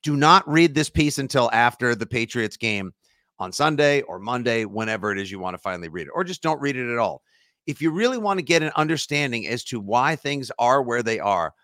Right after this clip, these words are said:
why the Patriots have the most losses in a season in the Robert Kraft ownership era, let alone Bill Belichick coaching the Patriots, why people say this organization is a mess, and there ver-, may very well need to be a reboot and a gut reno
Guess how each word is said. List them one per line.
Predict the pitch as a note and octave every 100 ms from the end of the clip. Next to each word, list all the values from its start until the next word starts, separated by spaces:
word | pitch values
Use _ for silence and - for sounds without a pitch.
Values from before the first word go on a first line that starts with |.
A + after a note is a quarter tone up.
| _
why | - C3+
the | D3
Patriots | - D3 C#3+ C#3 C3+ - - _ _ -
have | C#3 D3 B2
the |
most | A#2+ B2+ C#3 -
losses | A#2 B2 C3 B2 A2+
in | A#2
a |
season | A2 C3 B2 G#2+ G2
in | G#2+
the |
Robert | G2+ A2+ A#2 G#2+
Kraft | - B2 A#2+ -
ownership | C#3 G3+ G#3+ C3+ A#2 F#2+
era, | E2+ F2 E2+
let | G#2
alone | A2 G#2 G2
Bill | G#2 G#2
Belichick | F#2+ F#2+ F#2 -
coaching | F3 F3+ B2+
the | G2+
Patriots, | G2+ F2 - F2 - _ _ _ _ _ -
why | A#2 C#3
people | - D3 C3+ B2+
say | C3 A#2+
this | A#2 A#2+
organization | A2+ A2 G#2+ G#2 G#2 G#2
is | D3 F3+
a | D3+
mess, | G2+ E2 - - _ _ _ -
and | F3+
there | G3+
ver-, | E3 E3+ F3 C3
may | D3 E3+
very | D3+ D#3+
well | E3 D3
need | C#3+ D3
to | C#3+
be | D3+
a | C3+
reboot | A2 C#3 C#3+ F3 F#3+ -
and | A#2
a | A2+
gut | F#2+ C3 -
reno | B2 D3 F3 G#3